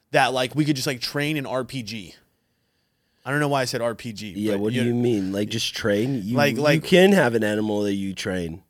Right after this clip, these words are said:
Speaker 1: I,
Speaker 2: What do
Speaker 1: but
Speaker 2: you
Speaker 1: it would be sick as fuck if, like, we were walking around the world and, like, everybody had their pet that would walk behind them.
Speaker 2: There are definitely some, like, dogs that, I mean, that do that.
Speaker 1: That's true. I was walking the other day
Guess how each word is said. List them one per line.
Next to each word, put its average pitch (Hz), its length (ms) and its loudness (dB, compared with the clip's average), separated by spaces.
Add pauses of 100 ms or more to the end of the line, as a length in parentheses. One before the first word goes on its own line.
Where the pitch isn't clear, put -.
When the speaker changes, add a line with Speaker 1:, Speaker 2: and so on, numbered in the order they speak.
(440)
Speaker 1:
I, 151 140 -2
Speaker 2:
What - 40 4
do 170 120 4
Speaker 1:
but 165 140 0
Speaker 2:
you 196 80 6
Speaker 1:
it - 20 6
would 226 140 2
be 214 120 2
sick - 360 0
as 143 120 -2
fuck 156 380 0
if, 135 140 -4
like, 135 160 -2
we 151 100 4
were 139 80 2
walking 135 400 0
around 123 280 -2
the 113 60 -6
world 123 440 -2 (120)
and, 123 120 -6
like, 117 260 -6
everybody 139 400 0
had 131 240 0
their 123 140 -2
pet - 300 -4 (240)
that 123 180 -6 (140)
would 120 160 -6
walk 113 280 -4
behind 107 340 -12
them. 78 220 -20
Speaker 2:
There 123 120 2
are - 20 4
definitely 143 480 2
some, 131 560 0
like, 104 320 -4
dogs 110 480 -4
that, 87 400 -6
I 95 60 -6
mean, 92 260 -8 (180)
that 80 180 -8
do 98 160 -2
that. 76 240 -4
Speaker 1:
That's 240 300 2
true. 117 480 -2 (180)
I 156 100 0
was 156 140 0
walking 190 520 0
the 160 80 -2
other 160 140 0
day 139 280 0